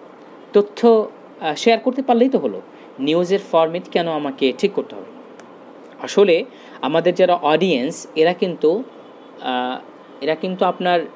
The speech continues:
মেইনস্ট্রিম মিডিয়ার নিউজ দেখে অভ্যস্ত। তো তারা যখন এটা দেখে বা শুনে অভ্যস্ত, তখন তারা যখন আমাদের নিউজগুলো শুনবে, আহ,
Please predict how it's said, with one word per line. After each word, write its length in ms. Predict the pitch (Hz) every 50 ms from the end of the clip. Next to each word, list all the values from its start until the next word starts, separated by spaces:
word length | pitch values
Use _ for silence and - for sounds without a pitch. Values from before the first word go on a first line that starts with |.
| - 143
মেইনস্ট্রিম 600 | 131 131 135 131 135 147 147 143 - - 214 208
মিডিয়ার 340 | 185 180 165 165 175 185 180
নিউজ 280 | 175 165 165 170 175 156
দেখে 240 | 180 180 - 190
অভ্যস্ত। 520 | 180 165 147 - 160 147 - - - - 92 85 - - - - - - - - - - - - - - - -
তো 60 | - 131
তারা 240 | - - 156 165
যখন 200 | 170 196 202 220
এটা 220 | 208 190 190 202 185
দেখে 400 | 170 143 147 160 156 - 214 196
বা 120 | 180 180
শুনে 280 | 180 - - 196 185 175
অভ্যস্ত, 560 | 160 151 143 151 160 165 - - - 135 135 135
তখন 440 | - 147 143 - 175 170 170 165 - - -
তারা 200 | - 143 147 151
যখন 220 | 151 165 165 -
আমাদের 380 | 160 139 143 151 170 175 214 220
নিউজগুলো 360 | 226 214 196 175 170 175 170
শুনবে, 420 | 165 - - 143 127 113 120 151 -
আহ, 1040 | - - - - - - - - - - - - - - - - 127 131 135 127